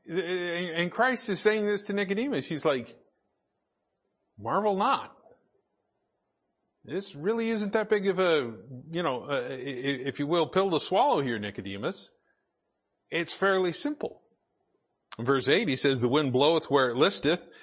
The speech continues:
and thou hearest the sound thereof, but cannot tell whence come, whither it goeth. So is everyone that is born of the Spirit," saying that there is going to be a noticeable change. There is going to be a noticeable change.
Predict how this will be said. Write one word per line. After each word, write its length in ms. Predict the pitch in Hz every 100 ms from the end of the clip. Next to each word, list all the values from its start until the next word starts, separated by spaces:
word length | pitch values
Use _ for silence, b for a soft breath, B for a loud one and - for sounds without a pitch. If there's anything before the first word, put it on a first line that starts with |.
| B B -
and 100 | 123
thou 140 | 123
hearest 340 | 127 139 131 -
the 60 |
sound 320 | 110 143 196
thereof, 240 | 160 127 143
but 100 | 139
cannot 320 | 143 127 117
tell 200 | 147 123
whence 280 | 123 120 107
come, 360 | - 180 180 139
whither 260 | 127 127
it 60 | 117
goeth. 420 | 113 120 170 - B B B
So 160 | - 156
is 100 | 139
everyone 380 | 131 143 151
that 80 | 165
is 100 | 165
born 260 | 117 117 113
of 100 | 123
the 60 | 147
Spirit," 360 | - 247 110 - B -
saying 300 | 156 151 151
that 200 | 165 160
there 200 | 170 214
is 380 | 170 175 190
going 320 | 117 135 151 175
to 120 | 196
be 300 | 143 127 135
a 160 | 147
noticeable 640 | 139 123 120 120 135 131 147
change. 600 | - - - _ - - _ _ _ _ _ _ _ _ _ _ _ _ _ _ _ _ _ _ _ _ _ _ _ _ _ _ _ _ _ _ _ _ _ _
There 200 | 139 156
is 240 | 170 180 -
going 200 | 139 156
to 40 |
be 140 | 165 156
a 40 |
noticeable 500 | 135 110 113 127 131
change. 520 | - - - - -